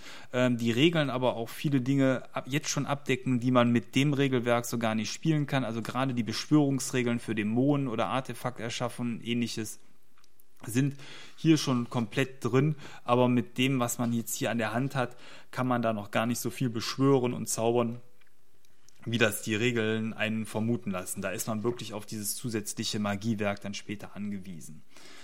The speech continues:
Ähm, bei den Geweihten wiederum sieht's aus meiner Sicht etwas anders aus. Ähm, die Mechaniken sind übrigens exakt die gleichen. Also wer zaubern kann, der hat auch direkt die Regeln für die Geweihten drauf. Das ist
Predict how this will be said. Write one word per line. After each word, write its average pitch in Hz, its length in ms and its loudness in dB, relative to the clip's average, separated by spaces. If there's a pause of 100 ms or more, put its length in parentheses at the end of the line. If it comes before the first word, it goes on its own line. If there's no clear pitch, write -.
(180)
Ähm, 107 320 -6 (1300)
bei 113 180 6
den 107 600 0 (400)
Geweihten 131 520 2
wiederum 160 260 8
sieht's 151 200 2
aus - 140 -2
meiner 135 200 4
Sicht 120 200 -6
etwas 175 320 0
anders 156 340 -2
aus. 147 420 0 (420)
Ähm, 123 260 2 (280)
die 135 140 4
Mechaniken 165 580 4
sind 156 140 2
übrigens 151 240 -2
exakt - 340 -6
die 139 80 -2
gleichen. 139 400 4
Also 110 220 -2
wer 120 120 2
zaubern 160 440 4
kann, 107 260 2
der - 120 0
hat - 120 0
auch 139 140 -2
direkt 135 340 -2
die 131 120 4
Regeln 131 480 4
für 123 440 4
die 117 200 0
Geweihten 117 480 2
drauf. 104 340 -2
Das 127 180 -2
ist 113 160 -4